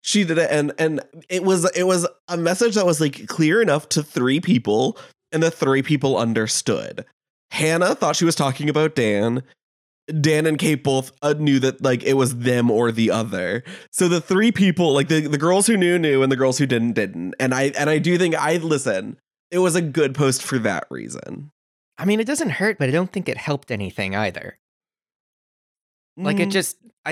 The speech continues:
Speaker 2: I, that
Speaker 1: Well,
Speaker 2: felt like a
Speaker 1: it
Speaker 2: complete wash of just, "Janelle is on Facebook this morning."
Speaker 1: I feel like the only way it, it could have, the, the, I think what she really wanted is for Kate to be like, "Oh, me and Janelle are friends now. Good." And that didn't happen.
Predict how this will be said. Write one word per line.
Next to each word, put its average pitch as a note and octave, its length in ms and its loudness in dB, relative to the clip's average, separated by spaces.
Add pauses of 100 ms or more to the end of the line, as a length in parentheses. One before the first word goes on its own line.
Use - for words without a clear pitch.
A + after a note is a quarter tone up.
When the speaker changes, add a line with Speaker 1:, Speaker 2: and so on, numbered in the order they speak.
(120)
Speaker 2:
I, D#3+ 100 -4 (120)
that F#3 160 -4
Speaker 1:
Well, G#4+ 80 2
Speaker 2:
felt B4+ 140 4
like D#3 140 -4
a D#3 40 -4
Speaker 1:
it - 40 -10
Speaker 2:
complete - 560 -6
wash B2 560 -2
of A#2 140 -4
just, - 340 -6
"Janelle B2+ 420 0
is A#2 100 0
on A2 180 -2
Facebook - 520 -6
this - 240 -10
morning." - 400 -10 (240)
Speaker 1:
I G3+ 120 0
feel B3 160 0
like A#3 160 0
the F#3 80 2
only E3 200 2
way C#3+ 280 2
it, D3 340 -4
it D3 180 0
could D3 120 0
have, B2 300 -2 (200)
the, C#3 220 0
the, D3 200 -2
I D#3+ 80 0
think F#3+ 200 -2
what D#3 180 0
she D3 140 0
really B2+ 320 2
wanted A2+ 400 0
is A2+ 220 -2
for A#2 120 -4
Kate B2+ 260 -2
to B2+ 60 -6
be A#2+ 100 2
like, A2 220 0
"Oh, C#3 220 0
me B2+ 180 2
and B2 140 2
Janelle G#2 320 -2
are G#2+ 100 -2
friends G2 460 -6
now. E2 500 -12
Good." F#2 460 -6 (400)
And C#3 100 0
that B2 120 -2
didn't A2+ 160 -4
happen. A2 460 -6